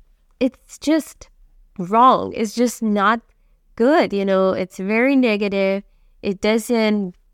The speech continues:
help them at all. It just criticizes their work, themselves. It, it could make them insecure. The best way to give feedback first to someone, for example, someone gave you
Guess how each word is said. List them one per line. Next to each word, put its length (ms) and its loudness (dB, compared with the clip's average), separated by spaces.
help 320 -2
them 200 -2
at 120 0
all. 560 -2
It 120 -6
just 280 -10
criticizes 920 -4
their 140 2
work, 540 0
themselves. 800 -2
It, 200 -8
it 160 -8
could 140 -4
make 240 0
them 180 0
insecure. 760 -4
The 120 -2
best 640 -4
way 340 0
to 280 -4
give 320 -4
feedback 480 0
first 320 -6
to 160 -4
someone, 560 -2
for 160 -2
example, 400 -2
someone 480 -4
gave 320 -2
you 300 -2